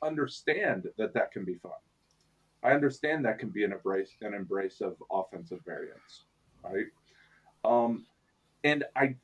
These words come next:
think that just from the outcomes, I think that those lists have, that they are balanced. I,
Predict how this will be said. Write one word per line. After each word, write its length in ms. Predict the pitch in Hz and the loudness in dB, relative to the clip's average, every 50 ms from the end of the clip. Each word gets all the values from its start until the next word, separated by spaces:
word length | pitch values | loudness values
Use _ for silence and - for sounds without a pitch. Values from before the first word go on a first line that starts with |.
| _ - | _ 2
think 280 | 180 190 208 196 _ - | 4 4 4 2 _ 2
that 220 | 190 151 - - - _ _ _ _ _ _ _ _ _ _ _ - 131 | 4 4 4 2 -4 _ _ _ _ _ _ _ _ _ _ _ -18 -10
just 500 | - - 160 185 190 180 - - - - | 0 4 6 6 6 4 0 -10 -12 -6
from 280 | - 165 160 156 151 143 | -2 0 0 2 2 2
the 200 | 135 127 123 - - - | 2 2 0 0 -2 2
outcomes, 1080 | 117 123 135 - - - - - - 98 87 82 80 78 85 - - - - - - _ _ _ _ _ - - | 4 6 6 6 4 0 -10 -6 -4 -4 -4 -4 -8 -14 -14 -18 -18 -18 -18 -18 -20 _ _ _ _ _ -4 0
I 160 | 107 117 117 117 - - | 2 2 2 0 -2 0
think 180 | 139 127 120 - _ | 2 2 2 0 _
that 160 | - 110 110 - - - | -4 -4 -4 -4 -4 -2
those 540 | 117 113 113 117 117 117 123 120 - - - - | 2 4 4 4 6 4 2 0 -2 -12 -16 -14
lists 600 | 110 104 104 104 101 98 98 - - - - - _ _ _ _ | -8 0 2 2 2 2 -2 -8 -14 -18 -18 -20 _ _ _ _
have, 500 | - - 104 95 92 95 92 92 92 85 - - _ _ _ _ _ _ _ _ _ _ _ _ _ - | -8 -2 0 0 0 0 -2 -2 -4 -8 -10 -18 _ _ _ _ _ _ _ _ _ _ _ _ _ -2
that 180 | - 107 107 - | 0 0 0 0
they 140 | 110 101 104 | 0 0 2
are 160 | 98 95 92 82 - | 2 0 -2 -4 -6
balanced. 760 | - - - - - - - _ - - - - _ - _ _ _ _ _ _ _ _ _ _ _ _ _ _ _ _ - _ _ _ _ _ _ _ _ _ _ _ _ _ - - | -6 -6 -6 -8 -12 -16 -16 _ -20 -20 -20 -20 _ -20 _ _ _ _ _ _ _ _ _ _ _ _ _ _ _ _ -20 _ _ _ _ _ _ _ _ _ _ _ _ _ -6 -4
I, 80 | - | -4